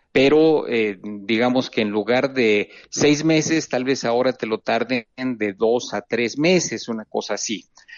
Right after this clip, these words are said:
Eh, hay algunos que están, tienen más inventario, que las agencias tienen, eh, pues, en sus, eh,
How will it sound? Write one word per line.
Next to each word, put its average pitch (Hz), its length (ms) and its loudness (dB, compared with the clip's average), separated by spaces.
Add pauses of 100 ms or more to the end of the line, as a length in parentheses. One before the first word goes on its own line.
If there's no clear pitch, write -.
(220)
Eh, 110 420 2
hay 151 420 4
algunos 143 600 0
que - 120 -10
están, 117 800 -6
tienen 123 320 0
más 127 220 -4
inventario, 156 720 0
que 127 140 -12
las 101 320 -8
agencias 120 760 -2 (280)
tienen, 117 520 0
eh, 95 260 -4 (200)
pues, 104 240 -4
en 101 140 -2
sus, 90 480 -6
eh, 95 260 -2